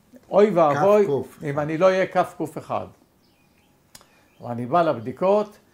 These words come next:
Speaker 1: ואני מרוצה מעצמי, אני כף קוף אחד. ו-, בסדר, אז אנחנו נקראנו, היינו מה שנקרא בוגרי תיכון,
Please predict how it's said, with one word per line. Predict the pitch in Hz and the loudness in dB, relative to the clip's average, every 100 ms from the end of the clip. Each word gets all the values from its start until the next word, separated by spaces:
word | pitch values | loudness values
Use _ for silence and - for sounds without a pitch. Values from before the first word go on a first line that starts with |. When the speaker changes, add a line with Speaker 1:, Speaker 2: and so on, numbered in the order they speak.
| _ _ _ - | _ _ _ -16
Speaker 1:
ואני | 123 127 127 160 170 | -6 -6 -4 -2 -2
מרוצה | 156 143 131 - 160 | -2 -4 -4 -4 -4
מעצמי, | 156 135 - 143 180 190 - - | -2 -6 -6 -8 -6 -6 -10 -14
אני | 120 127 147 | -12 -10 -10
כף | 147 147 147 | -4 -6 -4
קוף | 139 - | -12 -12
אחד. | 113 - 110 98 92 - _ _ _ _ _ _ _ | -12 -8 -6 -8 -14 -20 _ _ _ _ _ _ _
ו-, | 104 98 127 127 127 123 123 120 117 113 117 _ _ _ - 110 | -14 -6 -2 0 0 -2 -6 -6 -8 -12 -18 _ _ _ -20 -20
בסדר, | - 240 349 349 - _ | -2 -2 -2 -8 -16 _
אז | - 147 123 | -10 -8 -6
אנחנו | 147 151 156 156 160 165 156 151 - - | -6 -6 -8 -8 -8 -6 -6 -10 -18 -20
נקראנו, | 151 156 151 165 180 190 175 143 | -16 -14 -12 -6 -4 -4 -4 -4
היינו | 147 175 165 143 127 143 | -4 -4 -6 -8 -10 -8
מה | 135 | -6
שנקרא | 135 139 123 139 131 | -6 -8 -8 -6 -6
בוגרי | 107 120 110 123 147 | -6 -8 -6 -2 -4
תיכון, | 147 120 117 101 127 | -6 -12 -12 -12 -14